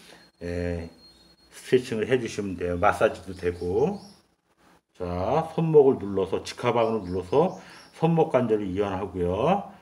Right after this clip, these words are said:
그 다음에 중수골 지나가면서, 예, 이완을 하고요.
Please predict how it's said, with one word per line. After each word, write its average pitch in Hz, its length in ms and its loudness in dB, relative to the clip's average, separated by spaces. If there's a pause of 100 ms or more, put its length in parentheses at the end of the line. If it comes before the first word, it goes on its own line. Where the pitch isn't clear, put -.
(240)
그 92 80 -8
다음에 101 440 -2
중수골 107 880 2
지나가면서, 95 1300 0 (500)
예, 92 180 -2
이완을 98 580 -2
하고요. 92 800 -4